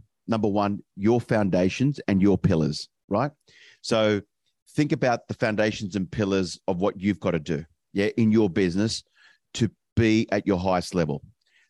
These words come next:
So what would that look like? It might look like, okay, what do my behaviors, right, and activities on a daily level look like? So whatever that may be, I might need to speak to twenty people a day. Um,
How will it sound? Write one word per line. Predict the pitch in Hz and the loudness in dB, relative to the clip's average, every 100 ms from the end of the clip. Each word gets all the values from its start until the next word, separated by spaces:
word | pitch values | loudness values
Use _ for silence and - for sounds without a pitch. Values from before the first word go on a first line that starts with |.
| - | -10
So | - 107 104 101 92 _ _ | -2 0 2 2 -2 _ _
what | 120 127 | -4 -2
would | 117 | 0
that | 107 | -2
look | 95 92 - | -2 -4 -4
like? | 78 80 - _ _ _ | -6 -8 -16 _ _ _
It | 117 110 | -4 -2
might | 110 113 - | -2 -2 -4
look | 107 104 | -4 -2
like, | 101 92 - | -2 -2 -4
okay, | - 95 82 - - _ _ | -4 -4 -4 -10 -20 _ _
what | - 123 | -4 -2
do | 127 123 107 | 0 0 2
my | 107 104 101 98 - - | 0 2 0 -2 -10 -6
behaviors, | - 101 107 110 123 104 90 98 110 - - _ | 0 0 0 0 0 0 0 -2 -6 -16 -20 _
right, | 92 92 107 _ _ _ _ | -2 -2 -2 _ _ _ _
and | 98 95 | -2 -2
activities | - - 120 107 95 92 | -2 0 0 2 0 -2
on | 85 92 | -2 -4
a | |
daily | 85 107 98 95 | -2 -2 -2 -2
level | 90 87 85 | -2 -2 -2
look | 85 - | -4 -4
like? | 85 80 _ - | -6 -8 _ -6
So | 107 | -4
whatever | 95 107 104 | -2 0 0
that | 95 | -2
may | 90 87 | -2 -6
be, | 80 76 71 | -4 -6 -4
I | 90 | -2
might | 95 95 - | -2 -2 -4
need | 95 87 | -6 -6
to | |
speak | 87 92 82 | -6 -8 -8
to | |
twenty | - 95 | -8 -8
people | 85 95 90 | -6 -8 -4
a | 90 | -2
day. | 123 131 127 113 - - _ _ - | 0 0 -2 -4 -14 -20 _ _ -6
Um, | 92 90 85 | -4 -2 -4